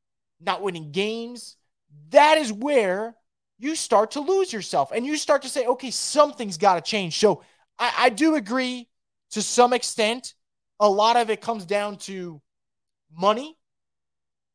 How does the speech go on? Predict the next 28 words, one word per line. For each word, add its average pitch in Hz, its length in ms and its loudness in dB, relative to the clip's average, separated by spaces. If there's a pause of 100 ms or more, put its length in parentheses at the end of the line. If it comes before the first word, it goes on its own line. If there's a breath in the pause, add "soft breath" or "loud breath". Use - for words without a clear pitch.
But 214 160 0
the 208 100 -2
Twitter 240 320 0
complaints 214 440 -4
that 196 100 4
we're 208 160 2
all 196 140 10
having 190 240 4
right 175 140 0
now, 170 160 4
I 175 100 6
don't 190 120 2
think 190 140 -10
that's 185 180 -4
really 175 160 -2
gonna 170 160 -4
mean 165 260 -10
much 165 300 -2
to 165 100 -4
a, 139 180 -2 (100)
a 147 180 -4 (540)
organization 160 560 -4
that 151 80 -6
makes 151 140 -10
a 135 60 -8
lot 127 280 -2
of 113 60 -18
money. 110 260 -20